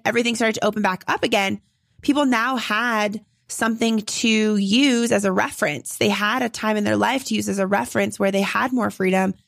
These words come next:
They had more understanding of who they were. They took the time to maybe work on their health or work on their mental health. And over the last, uh, couple years, as I transitioned into a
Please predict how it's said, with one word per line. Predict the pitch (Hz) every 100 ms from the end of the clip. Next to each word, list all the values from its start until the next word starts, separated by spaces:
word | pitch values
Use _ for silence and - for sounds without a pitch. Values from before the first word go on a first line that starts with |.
| _ _
They | 214
had | 220 233
more | 277 247
understanding | 220 202 196 202 196 196
of | 190
who | 208
they | 196 190
were. | 190 185
They | 190
took | - 285
the | -
time | 240 226 208 196 196
to | - 220 208 196 _ _ _ -
maybe | 214 226
work | 208 214
on | 214
their | 214 202
health | 196 208 202 202 - -
or | 214 202 202 196 190 _ _ _
work | 240 233
on | 226
their | 214
mental | 208 202 208 208
health. | 208 208 202 202 - - _ _ _ _ _ - 220
And | 220 220 214 214 214 -
over | 220 220
the | 220 220
last, | 208 208 208 - - -
uh, | 208 202
couple | 202 208 208
years, | 202 254 285 226 226 220
as | 214
I | 208
transitioned | - 208 208 208 202 202
into | 208 202 202 - 208 202
a | 202 196 196 202